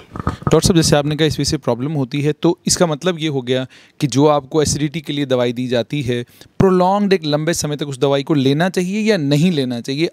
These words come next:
आपका अपना मत इसको लेकर क्या है? या आपको लाइफस्टाइल मॉडिफिकेशंस करनी चाहिए जिससे आप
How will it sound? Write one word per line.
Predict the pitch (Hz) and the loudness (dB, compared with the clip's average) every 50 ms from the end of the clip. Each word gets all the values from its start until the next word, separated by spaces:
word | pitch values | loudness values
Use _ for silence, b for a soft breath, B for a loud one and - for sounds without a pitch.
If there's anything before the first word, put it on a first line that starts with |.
| - | 2
आपका | 143 135 143 - _ - 160 151 151 147 b b b b b b - | 2 2 2 2 _ 0 2 2 2 0 b b b b b b -4
अपना | 160 - - 165 160 | -4 -4 -2 -2 -2
मत | 156 143 139 123 143 | -2 -2 -4 -4 -6
इसको | - - - 156 | -10 -6 -6 -4
लेकर | 135 135 - 139 120 | -4 -4 -4 -6 -4
क्या | - 147 143 143 | -2 0 0 0
है? | 147 165 - b b b b | -2 -4 -10 b b b b
या | 143 135 185 214 | 0 2 2 2
आपको | 214 214 170 - 214 220 | 2 -2 -4 0 0 0
लाइफस्टाइल | 190 160 151 156 - - - 180 180 | 2 2 0 -2 -4 -4 -4 -4 -2
मॉडिफिकेशंस | 165 156 147 151 - - 143 - 165 151 - 180 151 | -2 -2 -2 -4 -6 -8 -8 -6 -6 -6 -4 -8 -4
करनी | - - 147 151 170 175 | -2 -2 0 0 -2 -4
चाहिए | - - 175 190 | -4 -4 -6 -4
जिससे | 165 143 143 - - 170 | -4 -2 -2 -2 0 2
आप | 165 165 165 - | 2 2 2 -2